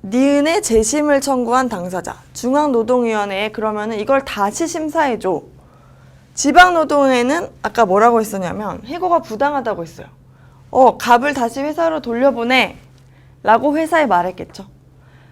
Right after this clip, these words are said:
그러면은 이 판결이 나면 갑의 입장에서는 어, 고마워. 따질 게 없죠. 갑은 고마워 하고 이,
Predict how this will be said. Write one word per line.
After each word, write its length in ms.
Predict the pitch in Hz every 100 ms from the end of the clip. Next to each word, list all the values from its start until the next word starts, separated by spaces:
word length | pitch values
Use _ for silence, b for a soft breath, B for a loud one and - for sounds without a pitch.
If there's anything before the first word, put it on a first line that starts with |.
| b b
그러면은 500 | 311 349 330 294 202
이 220 | 269 277
판결이 480 | 330 339 349 339 294
나면 540 | 190 180 202 240 240
갑의 480 | - 190 185 220 220
입장에서는 760 | 190 - 208 185 175 160 262 - - -
어, 240 | 247 269
고마워. 720 | 269 269 311 359 269 262 214 - - - - - -
따질 360 | 349 359 381
게 80 | 208
없죠. 300 | - - - - -
갑은 300 | 262 277 320
고마워 680 | 269 262 302 247 202 196 - - - b b b -
하고 260 | 254 262
이, 160 | 214